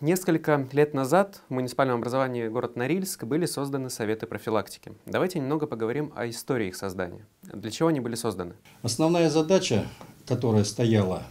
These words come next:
Speaker 2: перед, э, советами профилактики, это предупреждение правонарушений как таковых. Потому что наверняка в то время,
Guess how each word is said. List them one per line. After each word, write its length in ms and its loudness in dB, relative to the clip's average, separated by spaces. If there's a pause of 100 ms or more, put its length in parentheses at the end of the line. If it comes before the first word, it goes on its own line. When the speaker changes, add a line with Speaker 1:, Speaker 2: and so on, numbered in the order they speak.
(540)
Speaker 2:
перед, 380 0
э, 500 0 (100)
советами 640 2
профилактики, 840 -6 (600)
это 540 2
предупреждение 1040 2 (480)
правонарушений 1000 2 (360)
как 160 -4
таковых. 560 -2
Потому 340 -2
что 300 -2 (380)
наверняка 720 2
в 80 -8
то 160 0
время, 480 4